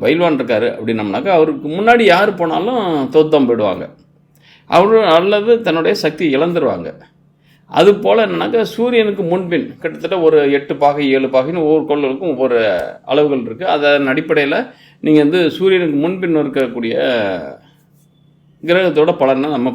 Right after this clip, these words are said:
பார்க்கவே தேவையில்ல. அந்த இடத்துல சூரியன் தான் மேஜர் ரோல் பிளேயர் அப்படின்னு எடுத்துக்கலாம். அதப்ப சூரியன் என்ன பலன் தரணுமோ அதை மட்டும் தான் தருவாரு. அந்த இடத்துல அந்த அஸ்தங்கமான கோள்களால பெருசா தரவும் முடியாது.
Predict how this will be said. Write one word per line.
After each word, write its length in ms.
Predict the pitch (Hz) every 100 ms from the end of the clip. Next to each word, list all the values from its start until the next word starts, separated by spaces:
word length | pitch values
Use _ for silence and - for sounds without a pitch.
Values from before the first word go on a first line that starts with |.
| -
பார்க்கவே 300 | 117 147 139 120
தேவையில்ல. 320 | 104 156 180
அந்த 100 | 131
இடத்துல 260 | 120 139 127 113
சூரியன் 340 | 139 139 123
தான் 120 | 135 101 - - _ _ _ -
மேஜர் 520 | 101 127 160 160 117
ரோல் 160 | 131 - - _ _
பிளேயர் 280 | 123 117 110
அப்படின்னு 260 | 104 98 98
எடுத்துக்கலாம். 360 | 90 95 90 - _ - - -
அதப்ப 300 | 107 - - -
சூரியன் 340 | 156 165 135
என்ன 160 | 117 156 156
பலன் 200 | 147 123
தரணுமோ 240 | 117 135 143
அதை 120 | 110
மட்டும் 200 | 113 117 139
தான் 120 | 143
தருவாரு. 320 | - 113 110 -
அந்த 160 | 123 131 135
இடத்துல 280 | 139 156 170 - -
அந்த 100 | 120 107
அஸ்தங்கமான 520 | 107 160 156 147 139 131
கோள்களால 480 | 131 127 113 101 123 226 -
பெருசா 280 | 110 - 165 - _ _ _ _
தரவும் 320 | 156 180 196 143
முடியாது. 340 | 131 151 110